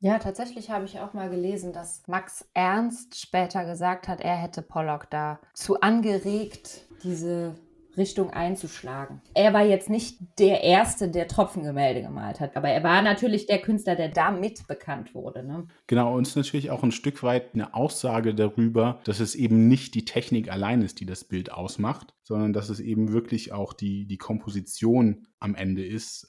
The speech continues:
Speaker 2: Und es hat Pollock selbst ja auch immer, ja, sehr Wert drauf gelegt, dass die Technik für ihn und generell für Künstler einfach nur das Mittel ist, um eben sich auszudrücken auf der Leinwand und nicht das beherrschende Thema sein sollte.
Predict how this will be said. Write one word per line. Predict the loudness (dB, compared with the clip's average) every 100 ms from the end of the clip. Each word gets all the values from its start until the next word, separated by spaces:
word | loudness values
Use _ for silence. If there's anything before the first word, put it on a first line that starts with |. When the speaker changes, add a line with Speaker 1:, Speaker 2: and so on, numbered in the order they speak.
| _
Speaker 2:
Und | -4 -4
es | -2
hat | -2 -4 -4
Pollock | 4 6 6
selbst | 6 4 4 0
ja | -2
auch | -2
immer, | 0 2 2 -2 -6
ja, | -6 -4
sehr | 0 2
Wert | 4 4 2
drauf | 0 0 0
gelegt, | 0 2 0 -2
dass | -8 -6
die | -4 -4
Technik | -2 0 0 0 -4
für | -6 -2
ihn | 4 6 6
und | 4
generell | 2 2 4 4
für | 4 0
Künstler | 0 2 2 -2 -4
einfach | -4 -4 -4
nur | 0 0 0
das | -2 -6 2
Mittel | 2 4 0
ist, | 0 -6 -8
um | -4 0 0
eben | 0 -2 2 2 0
sich | -4 -6
auszudrücken | -4 -4 -6 -14 -12 -8 -8
auf | -10 -14
der | -10 -8
Leinwand | -4 -4 -4 -6
und | -8 -2
nicht | 0 0 -4 -10
das | -8
beherrschende | -6 -2 -2 -2 -6
Thema | -6 -6 -4
sein | -8 -10
sollte. | -12 -16 _